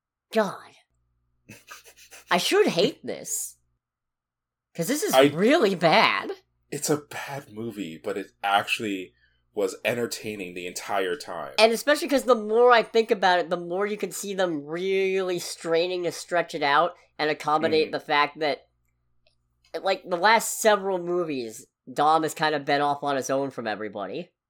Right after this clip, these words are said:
Speaker 2: Yeah.
Speaker 1: And it feels like is, i-, is that because Vin is becoming unbearable <laughs> on these? Or
Speaker 2: <laughs>
Speaker 1: what's going on here?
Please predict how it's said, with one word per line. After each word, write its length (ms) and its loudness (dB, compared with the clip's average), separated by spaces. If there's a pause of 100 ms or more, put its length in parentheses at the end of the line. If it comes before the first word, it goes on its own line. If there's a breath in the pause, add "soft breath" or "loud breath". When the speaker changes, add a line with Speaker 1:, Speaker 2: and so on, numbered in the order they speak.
(440)
Speaker 2:
Yeah. 380 -2 (440)
Speaker 1:
And 120 0
it 140 -8
feels 420 0
like 380 4 (280)
is, 240 -6
i-, 200 -2
is 180 -2
that 240 2
because 340 -2
Vin 240 0
is 160 -2
becoming 520 0 (200)
unbearable 800 0
<laughs> 160 8
on 180 6
these? 400 -2 (160)
Or 300 6
Speaker 2:
<laughs> 640 12
Speaker 1:
what's 220 0
going 240 4
on 200 6
here? 360 -2